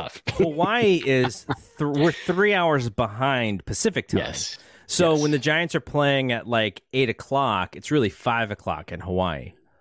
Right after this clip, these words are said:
Speaker 1: Right. So all the games were seven fifteen starts in L A. So at four fifteen, the games are starting.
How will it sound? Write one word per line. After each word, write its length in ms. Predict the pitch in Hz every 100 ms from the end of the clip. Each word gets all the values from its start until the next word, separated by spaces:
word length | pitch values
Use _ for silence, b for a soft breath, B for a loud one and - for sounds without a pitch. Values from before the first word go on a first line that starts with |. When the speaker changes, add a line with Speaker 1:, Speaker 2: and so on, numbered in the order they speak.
| _ _
Speaker 1:
Right. 340 | 113 120 101 -
So 140 | 151
all 260 | - 147 220
the 100 | 202
games 560 | 151 165 160 160 143
were 140 | 127 120
seven 320 | - 147 147
fifteen 320 | 156 - 139
starts 420 | - 139 127 117
in 120 | 117 -
L 260 | 127 113 117
A. 320 | 123 107 98
So 160 | - 131
at 100 | -
four 400 | - 202 214 226
fifteen, 640 | - 180 - 190 185 139
the 80 | 123
games 320 | 123 123 110
are 80 | 101
starting. 480 | - 107 107 87